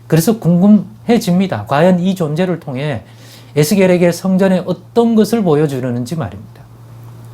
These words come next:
이전에는 예루살렘 성전에서 일어나는 각종 우상 숭배와 죄악을 보여주면서 여호와께서 그런 예루살렘과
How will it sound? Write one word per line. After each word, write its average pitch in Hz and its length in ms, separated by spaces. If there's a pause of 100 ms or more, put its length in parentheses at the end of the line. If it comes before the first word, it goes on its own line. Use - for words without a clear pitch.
(280)
이전에는 139 520 (320)
예루살렘 165 440
성전에서 180 600
일어나는 131 560 (300)
각종 190 560
우상 180 300
숭배와 143 480
죄악을 165 420
보여주면서 127 760 (420)
여호와께서 139 580
그런 165 420 (180)
예루살렘과 135 960